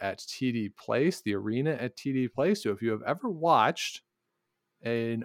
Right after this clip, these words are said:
Ottawa Red Blacks game, on the opposite side from the cameras, the, the stands that you're seeing,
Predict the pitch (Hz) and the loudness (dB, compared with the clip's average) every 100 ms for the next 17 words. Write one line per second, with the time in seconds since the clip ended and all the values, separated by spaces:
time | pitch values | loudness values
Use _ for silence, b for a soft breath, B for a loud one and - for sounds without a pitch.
0 | - 147 151 131 113 101 110 117 127 139 | 4 6 8 8 8 4 2 4 8 10
1 | 147 151 156 135 117 113 117 - 113 104 | 12 12 8 6 8 6 4 0 0 0
2 | 104 135 170 b b b _ - - 123 | -2 -4 -4 b b b _ -8 0 4
3 | 131 131 135 127 175 208 214 - 180 - | 6 6 6 6 8 8 6 8 8 6
4 | - _ _ _ _ - 156 151 165 147 | -4 _ _ _ _ 0 6 8 8 6
5 | 139 123 113 - 165 220 131 104 107 - | 4 4 2 2 4 6 4 0 -6 -6
6 | 107 107 - 110 - - 143 175 170 123 | -6 -6 -8 -10 -4 0 2 2 2 0
7 | 120 - 185 214 110 95 | 0 0 2 4 2 -2